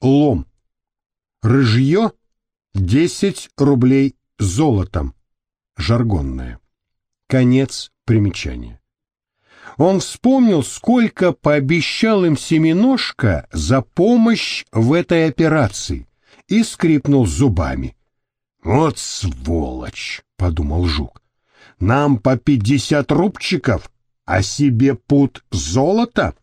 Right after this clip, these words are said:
Ну, сытая его морда! Так и норовит на чужом горбу въехать в рай!» Тут его осенила другая мысль, и он покосился на Тетерю.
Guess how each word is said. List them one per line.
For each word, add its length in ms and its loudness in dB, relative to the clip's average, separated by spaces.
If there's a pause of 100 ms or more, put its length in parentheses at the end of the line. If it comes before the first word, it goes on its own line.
(320)
Ну, 560 2
сытая 1160 -2
его 340 2
морда! 680 0 (500)
Так 260 -2
и 40 2
норовит 600 2
на 140 2
чужом 520 0
горбу 540 2
въехать 600 0
в 120 0
рай!» 420 -2 (800)
Тут 200 -2
его 220 2
осенила 540 0
другая 580 0
мысль, 580 -2 (540)
и 60 2
он 240 2
покосился 680 0
на 140 0
Тетерю. 580 -2